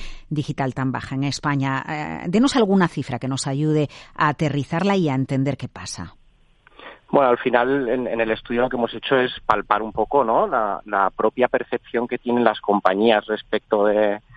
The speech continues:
Speaker 2: eh, de su propia madurez digital, ¿no? Marcábamos cuatro puntos de madurez, del uno al cuatro, siendo el cuatro el, el más alto, y en general en las diferentes áreas de negocio analizadas, que es toda la parte de relación de ventas, de atención al cliente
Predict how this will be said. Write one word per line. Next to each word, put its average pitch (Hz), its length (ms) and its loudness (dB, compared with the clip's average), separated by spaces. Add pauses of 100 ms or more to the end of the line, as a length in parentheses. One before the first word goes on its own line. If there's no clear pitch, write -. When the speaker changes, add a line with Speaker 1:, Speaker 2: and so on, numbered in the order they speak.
(240)
Speaker 2:
eh, 98 360 0
de 104 80 0
su - 140 -10
propia 107 240 2
madurez 107 340 2
digital, 120 640 -2
¿no? 131 240 2
Marcábamos 107 720 -2
cuatro 113 320 0
puntos 135 640 -2
de 127 140 0
madurez, 127 440 0
del 117 180 -4
uno 120 160 2
al 117 100 0
cuatro, 127 420 0
siendo 120 260 -8
el 117 60 -12
cuatro 113 360 -2
el, 113 180 -4 (440)
el 107 160 -2
más 104 180 0
alto, 117 220 0
y 123 80 4
en 98 80 2
general 104 500 2
en 104 100 0
las 95 120 0
diferentes 104 560 -2
áreas 104 260 2
de 101 100 -2
negocio 101 380 2
analizadas, 120 800 2
que 95 60 -20
es - 180 -20
toda 92 180 -2
la 95 100 2
parte 95 280 -2
de 90 60 -2
relación 95 460 -4
de 92 80 -2
ventas, 101 360 0
de 98 80 -2
atención 95 380 -2
al 95 100 2
cliente 98 560 0